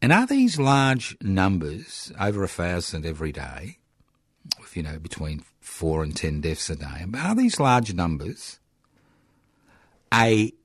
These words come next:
direct consequence of the section of the population which thinks that it's their right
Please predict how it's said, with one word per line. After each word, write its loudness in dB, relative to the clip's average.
direct 4
consequence -8
of -2
the 0
section 2
of 2
the 2
population 0
which -6
thinks -2
that -4
it's -6
their 4
right 2